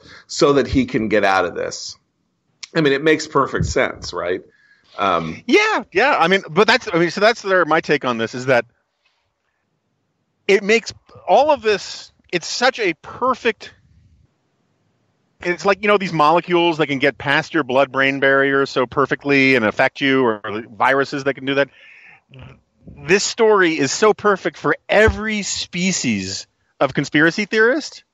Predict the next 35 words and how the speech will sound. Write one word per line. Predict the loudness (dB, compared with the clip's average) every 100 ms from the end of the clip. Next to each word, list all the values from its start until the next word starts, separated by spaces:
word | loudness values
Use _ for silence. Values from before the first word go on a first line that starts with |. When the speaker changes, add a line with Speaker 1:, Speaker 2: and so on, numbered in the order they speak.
| _ _ _ _ _ _ _
Speaker 2:
that | -6 0 2 2 _ _ _ _ _ _ _ _ _
every | 0 2 2 -2
theory | -2 -2 0 2 2
is, | 2
at | 0 -2 -4
least | -2 0
has | 0 0 0 -6 -2
some | 0 2 0 -2 -6
superficial | -4 -2 0 0 0 0 -2
plausibility | 2 2 2 2 2 2 0 -4
to | -8 -10
it. | -12 _ _ _ -4
And | 0
that's | 0
why | 2 2
I |
think | 0 -6
it's | -10
so, | -2 0 0 -4
it, | -12 -10 -10 -8
it, | -8 -8
it's, | -8 -8 -8
it's | -8 -8 -10 -20 _ -14
so | -2 0
pernicious | 2 0 2 2 2 -2
in | -4 -2
some | -2 0
ways, | 0 0 0
just | -2 0
because | 0 0 -2 -8 -14 -18 -18 -18 -20 -20 _ _ -2
everything | 2 2 2
is | 0
getting | -2 -4
so | -2 -2
com-, | -4 -12